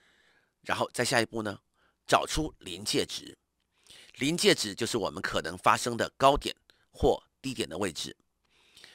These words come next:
找到以后呢，我们就要利-，利用一阶导数判别法或者是二阶导数判别法去判断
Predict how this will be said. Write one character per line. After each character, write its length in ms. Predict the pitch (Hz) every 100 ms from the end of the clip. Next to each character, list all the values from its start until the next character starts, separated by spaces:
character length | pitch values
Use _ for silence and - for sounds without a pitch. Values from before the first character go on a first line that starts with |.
| _
找 160 | - 131
到 140 | 196
以 80 | 170
后 220 | 127 156
呢， 160 | 131 - _ _ _ _ _ _
我 160 | -
们 160 | 95 101
就 140 | 120
要 100 | 120
利-， 160 | 117 127 -
利 140 | 123
用 180 | 123 98 - _ _ _ _ _ _ _ - - - _
一 100 | 165
阶 200 | - 156
导 120 | 117
数 140 | 80 113
判 180 | -
别 160 | 90 82
法 240 | - - _ _
或 80 | 113
者 100 | 90
是 200 | - -
二 140 | 156
阶 160 | 135 117
导 100 | 98
数 160 | - 95
判 160 | 104
别 160 | - 85
法 200 | 92 - _ _ - -
去 280 | - 151 104 _
判 380 | - 196 165 113
断 240 | 135 110